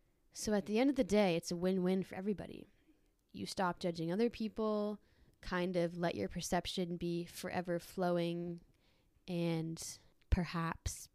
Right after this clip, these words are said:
malleable, and then you may have a better perception of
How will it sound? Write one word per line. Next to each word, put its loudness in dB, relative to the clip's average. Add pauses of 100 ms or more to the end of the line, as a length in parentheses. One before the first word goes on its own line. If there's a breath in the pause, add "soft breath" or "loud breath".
(140)
malleable, 4 (400)
and 0
then 2 (220)
you 0
may 4
have 0
a 0
better 0
perception -4 (140)
of -2